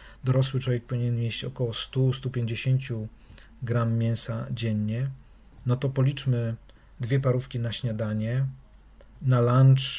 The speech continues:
też niech będzie carpaccio wołowe, potem jeszcze kolacja, e, z jakimś, e, z jakąś pieczenią i,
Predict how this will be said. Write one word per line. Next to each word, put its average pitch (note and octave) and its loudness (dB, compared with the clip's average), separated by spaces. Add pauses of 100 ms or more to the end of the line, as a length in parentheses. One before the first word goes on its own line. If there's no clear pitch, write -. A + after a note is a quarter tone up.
(240)
też - -2
niech B2 2
będzie A2+ -2
carpaccio G#2+ -6
wołowe, G#2+ -4 (520)
potem A#2+ 0 (340)
jeszcze A2+ -2
kolacja, A2+ -4
e, D#3 -4 (400)
z - -4 (500)
jakimś, G#2+ -6
e, A2 -6 (880)
z - -14
jakąś A#2+ -4
pieczenią B2 -2 (500)
i, A#2 -2